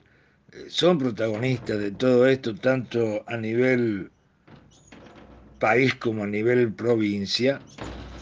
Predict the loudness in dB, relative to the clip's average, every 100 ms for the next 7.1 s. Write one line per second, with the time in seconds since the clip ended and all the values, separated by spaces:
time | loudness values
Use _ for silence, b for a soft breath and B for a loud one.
0 | -10 -10 -8 -8 0 4 6 6 4 0
1 | -10 -18 -20 -20 -20 _ _ -10 -6 0
2 | 0 2 2 2 0 0 4 6 6 2
3 | -2 2 2 2 -2 -2 0 -2 -2 -4
4 | -2 -2 -4 -2 0 0 -2 b b b
5 | b -2 2 4 4 2 -2 -4 -2 -4
6 | -4 -4 -4 -4 -4 2 4 4 2 0
7 | -6